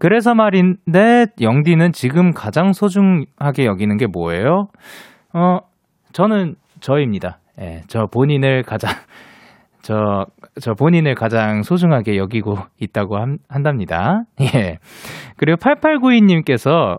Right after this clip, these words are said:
"어라? 근데 왜 콩에 여자밖에 없는 거 같지? 데이식스 콘서트장 가면 남성분들도 계시던데." 어, 요거는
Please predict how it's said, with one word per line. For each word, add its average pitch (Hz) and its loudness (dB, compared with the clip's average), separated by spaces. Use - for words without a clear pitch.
"어라? 220 2
근데 170 4
왜 135 2
콩에 220 2
여자밖에 165 0
없는 139 0
거 135 0
같지? 107 -2
데이식스 175 -2
콘서트장 190 0
가면 131 0
남성분들도 160 0
계시던데." 113 -4
어, 233 4
요거는 247 0